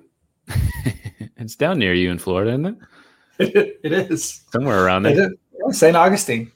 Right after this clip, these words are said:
Speaker 2: El Fountain of Youth. I wouldn't recommend drinking anything from it, but
Speaker 1: <laughs>
Speaker 2: if you want to, you're welcome to catch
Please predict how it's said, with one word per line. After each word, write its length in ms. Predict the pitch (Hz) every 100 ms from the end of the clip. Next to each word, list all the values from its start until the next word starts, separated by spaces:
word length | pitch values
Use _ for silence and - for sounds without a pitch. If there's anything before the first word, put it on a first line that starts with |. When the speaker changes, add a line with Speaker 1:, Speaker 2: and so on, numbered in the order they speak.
| -
Speaker 2:
El 100 | 151
Fountain 300 | 156 170 156
of 40 | 151
Youth. 140 | 139
I 60 | 127
wouldn't 220 | 190 202
recommend 320 | 147 160 147
drinking 440 | 139 139 127 120 131
anything 400 | 143 127 120 120
from 200 | 131 120
it, 120 | 117 _ -
but 240 | 120 - _
Speaker 1:
<laughs> 120 | _ -
Speaker 2:
if 1300 | - - - - 135 131 - 139 - _ _ _ -
you 140 | 131
want 220 | 135 131
to, 120 | 131
you're 140 | 123 117
welcome 360 | 120 143 123 113
to 120 | 113
catch 440 | 117 113 - -